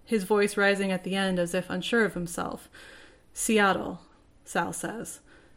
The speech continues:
"It sounds familiar." "Where is that? Tell me." "Washington," the man babbles. "The state, not the city. Pacific Northwest,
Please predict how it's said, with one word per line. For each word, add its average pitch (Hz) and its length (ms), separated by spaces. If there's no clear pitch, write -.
"It - 140
sounds 226 320
familiar." 196 540
"Where 233 220
is 214 140
that? - 280
Tell 247 200
me." 175 300
"Washington," 208 580
the 175 60
man 180 240
babbles. 175 400
"The 202 120
state, 240 320
not 226 180
the 233 60
city. 202 260
Pacific 240 420
Northwest, 196 420